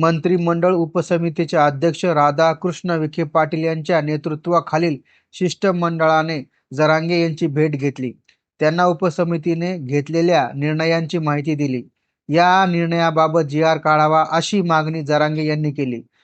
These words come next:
सरकारनेही या मागणीची पूर्तता केल्याने जरांगे यांनी सरकारचा जीआर स्वीकारत आपले उपोषण मागे घेतल्याचे जाहीर केले. तसेच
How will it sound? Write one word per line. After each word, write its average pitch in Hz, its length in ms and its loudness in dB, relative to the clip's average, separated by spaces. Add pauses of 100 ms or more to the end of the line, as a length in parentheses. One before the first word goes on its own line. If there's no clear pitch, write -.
(140)
सरकारनेही 170 960 0
या 170 160 4
मागणीची 160 640 -2
पूर्तता 160 540 0
केल्याने 156 460 -2
जरांगे 156 480 -2
यांनी 170 280 -2
सरकारचा 147 560 -2
जीआर 151 380 0
स्वीकारत 160 500 0 (360)
आपले 151 340 2
उपोषण 160 540 0
मागे 151 320 0
घेतल्याचे 151 480 -2
जाहीर 147 340 0
केले. 123 200 -4 (460)
तसेच 170 360 2